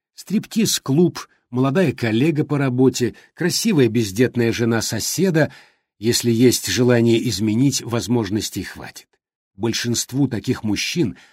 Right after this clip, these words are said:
достаточно секса без обязательств, без привязанностей. Но Брэд Уитман был не таков. Ему не требовались проститутки и несерьёзные интрижки. Он нуждался в абсолютной преданности, любви,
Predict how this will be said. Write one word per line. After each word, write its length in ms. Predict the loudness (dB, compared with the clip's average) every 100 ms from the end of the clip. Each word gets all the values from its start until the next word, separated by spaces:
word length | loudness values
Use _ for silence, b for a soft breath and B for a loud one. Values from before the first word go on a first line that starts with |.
| b
достаточно 720 | -8 -6 -4 -4 -4 -6 -6
секса 480 | -4 -4 -4 -2 -4
без 340 | -4 -2 0 0
обязательств, 800 | 0 0 0 -2 -2 -12 -14 -10
без 240 | -8 -6
привязанностей. 840 | -2 -2 -2 -4 -10 -14 -14 -20 _ _ _ -6
Но 220 | 2 2
Брэд 360 | 4 2 4 4
Уитман 500 | 4 2 2 4 4
был 180 | 2
не 160 | 0 -2
таков. 500 | -4 -10 -12 -20 _ _ _ _ _ _ _ _ -10
Ему 340 | -2 2 4
не 140 | 4
требовались 680 | 2 2 2 2 2 0 0
проститутки 880 | 0 -2 -2 -4 -4 -4 -4 -8 -10 B B
и 100 | 0
несерьёзные 760 | 2 2 2 4 4 4 6 6
интрижки. 560 | 4 0 -2 -6 -16 _ _ _ _
Он 280 | 0 2 2
нуждался 600 | 2 0 -2 0 0 0
в 80 |
абсолютной 800 | 0 0 0 4 6 6 4 -4
преданности, 840 | -4 0 0 0 -8 -14 -16 -18 _ _ _ -4
любви, 800 | 2 2 2 -2 2 2 2